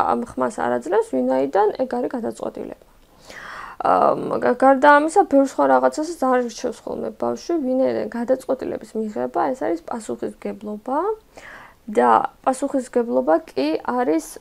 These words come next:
დასრულის მახასიათებელი ცნება ზოგადად. აი, მაგით განსხვავდება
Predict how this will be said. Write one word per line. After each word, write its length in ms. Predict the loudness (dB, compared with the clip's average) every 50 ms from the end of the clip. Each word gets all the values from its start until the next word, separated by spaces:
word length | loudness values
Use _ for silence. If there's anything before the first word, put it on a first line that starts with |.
| -20 -20 -20 -12
დასრულის 580 | -6 -4 -4 -4 -6 -6 -4 -2 -2 -2 -4 -6
მახასიათებელი 1160 | -8 -10 -10 -10 -12 -14 -12 -10 -8 -8 -8 -8 -10 -12 -10 -8 -6 -6 -6 -4 -2 -2 0 -2 -2 -4 -8
ცნება 600 | -16 -10 -6 -4 -4 -4 -4 -6 -10 -14 -16 -12
ზოგადად. 500 | -8 -8 -8 -6 -8 -10 -10 -12 -14 -12
აი, 220 | -8 -8 -6 -4 -4
მაგით 320 | -6 -6 -6 -8 -10 -10
განსხვავდება 720 | -10 -12 -12 -10 -8 -8 -6 -6 -8 -10 -10 -10 -12 -12